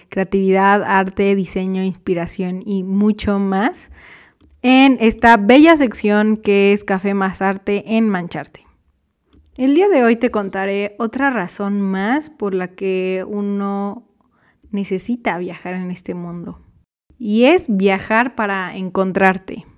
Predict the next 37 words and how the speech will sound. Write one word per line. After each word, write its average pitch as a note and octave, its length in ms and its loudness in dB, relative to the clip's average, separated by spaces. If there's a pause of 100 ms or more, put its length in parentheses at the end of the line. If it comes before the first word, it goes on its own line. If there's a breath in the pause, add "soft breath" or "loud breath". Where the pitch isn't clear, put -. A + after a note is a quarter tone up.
(460)
De A#3 140 0
por D4 180 -2
sí, F4+ 180 6 (100)
el A#3+ 120 4
hecho A#3+ 260 2
de C4 80 4
estar G#3 280 0
en A3+ 120 0
un A#3 160 2
ambiente A3 1000 2
fuera G#3+ 500 0
de G#3 100 2
tu F3+ 140 -6
vida G3 180 0
cotidiana F#3 560 -6
alimenta G3+ 420 -2
tu G#3+ 140 -6
mentalidad. F3 760 -4 (560)
Es - 180 -6
una B3 160 2
manera F#3+ 400 -6
de G3 120 -4
liberar F3+ 380 -6
tu G3+ 160 -8
perspectiva G3 840 -2
y G#3+ 100 -2
dejarla A3+ 380 0
fluir G3+ 260 2
hacia G3 240 -6
nuevos F#3+ 340 -6
horizontes F#3 600 -6
para E3+ 260 -8
romper F#3+ 540 -4
con G3+ 200 -4
tu F#3 100 -2
vida F3 180 -2
habitual. - 420 -8